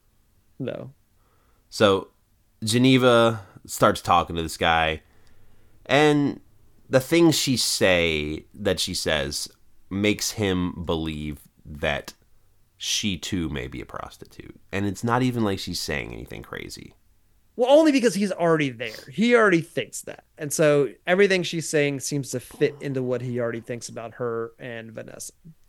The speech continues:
Speaker 2: Did you write down any, like, quotes or anything? Do you remember anything
Speaker 1: She's like, "This, you
Speaker 2: specific?
Speaker 1: know, it's been a while since I've been, you know, it's been, I've been out of
Speaker 2: That's
Speaker 1: the
Speaker 2: right.
Speaker 1: business for a while. I'm nervous. I'm just getting back in. My friend says things will be okay." Um, you know, and then she talk-,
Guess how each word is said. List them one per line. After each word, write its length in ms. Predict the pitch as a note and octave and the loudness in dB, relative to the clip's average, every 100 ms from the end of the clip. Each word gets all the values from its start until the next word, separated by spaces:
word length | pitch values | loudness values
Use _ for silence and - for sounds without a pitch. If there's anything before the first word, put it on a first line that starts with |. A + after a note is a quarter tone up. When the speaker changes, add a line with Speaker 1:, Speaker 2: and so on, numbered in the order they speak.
| - _ _ _ _ - - - F#2+ | -20 _ _ _ _ -20 -20 -20 -10
Speaker 2:
Did 120 | G#2+ A2 | -8 0
you 80 | |
write 180 | A2 G2+ | 4 4
down 160 | G2+ F2+ | 4 0
any, 160 | E2+ | 0
like, 320 | D#2 D2+ C#2+ _ | -2 -4 -6 _
quotes 600 | - G2 F2+ F2+ F2 - | -12 -2 0 2 -2 -4
or 80 | D2+ | -6
anything? 240 | D#2+ E2 | -6 -8
Do 200 | D2 E2+ | -10 -8
you 60 | E2+ | -2
remember 220 | E2+ E2+ | -2 0
anything 180 | E2+ D#2 | -2 2
Speaker 1:
She's 160 | B3+ | 4
like, 160 | A3+ G3+ | 4 4
"This, 60 | E3+ | 4
you 60 | |
Speaker 2:
specific? 180 | B3 G#3+ | 2 2
Speaker 1:
know, 120 | G3+ | 4
it's 120 | G3 - | 4 2
been 140 | G#3 | 2
a 60 | G3 | 4
while 340 | F3+ F3+ F#3 | 4 4 2
since 220 | F#3+ F3 | 0 -2
I've 200 | E3+ C#3+ | -2 -2
been, 200 | D#3+ D#3 | -4 -4
you 60 | E3 | -4
know, 40 | |
it's 100 | C#3+ | -6
been, 140 | - D3 | -4 -4
I've 140 | D3 | 0
been 80 | E3 | 0
out 60 | E3 | 0
of 40 | |
Speaker 2:
That's 80 | D#3 | 0
Speaker 1:
the 40 | |
Speaker 2:
right. 80 | C#3+ | 2
Speaker 1:
business 260 | D3+ D3+ D3 | 2 0 -4
for 220 | - D#3 | -2 -2
a 80 | D3 | -2
while. 680 | C#3 D3 D3 D3 D3 D3 | 0 2 2 2 2 2
I'm 140 | C#3+ C#3 | 0 -2
nervous. 400 | C#3 D3 C#3+ C3+ | -2 0 0 -4
I'm 80 | B2 | -10
just 160 | B2 | -14
getting 160 | B2+ A#2+ | -14 -10
back 260 | A#2 A2+ | -10 -6
in. 360 | D#3+ D#3 D3+ C#3+ | -2 2 2 0
My 120 | C3+ | -2
friend 500 | B2 C#3+ C#3 C3+ C3 - | -4 -2 0 0 -4 -6
says 320 | C#3+ C3 B2 | -2 0 0
things 200 | C3+ B2 | -4 -6
will 80 | A2+ | -6
be 180 | A#2+ | -8
okay." 1120 | A2+ A2+ D#3+ D#3+ D#3+ D#3 D3+ D3+ D3 D3 C#3+ C3+ | -10 -6 0 4 4 4 4 4 2 2 0 -2
Um, 540 | B2 A#2+ B2 B2 B2+ | -4 -8 -8 -8 -8
you 80 | C3+ | -8
know, 160 | B2+ B2 | -6 -6
and 140 | D3+ | -2
then 80 | D#3+ | -2
she 100 | D3+ | -2
talk-, 220 | D#3 D3+ | -2 -2